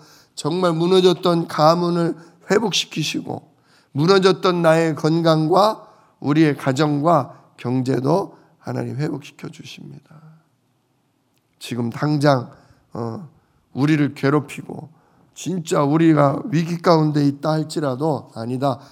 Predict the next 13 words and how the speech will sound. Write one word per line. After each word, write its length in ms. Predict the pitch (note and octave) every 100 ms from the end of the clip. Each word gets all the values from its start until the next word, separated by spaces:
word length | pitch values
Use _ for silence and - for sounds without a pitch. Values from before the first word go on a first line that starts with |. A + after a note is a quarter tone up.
| _ -
바벨론도 800 | - C3 C3+ F3+ F3+ D#3+ C#3+ C3+
무너지고 840 | C3+ E3 D#3+ G3 E3+ C#3+ F3+ A#3+ _ _ _ _ _ -
일본도 640 | C#3 E3+ D#3+ E3 D3 C3
무너지고 920 | B2 D3+ F3+ D#3 C#3+ D#3 F#3 E3 - _ _ _ _ _ _
다 260 | - G#2
무너진다. 800 | C3 D#3 D#3 C#3 D3 C#3+ - C3+ - -
하나님 480 | - G3+ G#3+ G#3 G3
앞에 420 | E3+ D#3+ F#3+ E3+ C3+ - _
복음과 960 | - C3+ D#3 E3 D#3+ E3+ D3 - - _
전도에 520 | - C3 C#3+ C#3+ C#3
방해되는 760 | C#3 A2+ B2 C3+ B2+ B2+ B2+ C3 _ _
교만한 760 | - C#3 E3+ F#3 F#3 F3 E3 D#3
세력은 600 | C#3+ D3 C#3+ E3 G#3+ C3+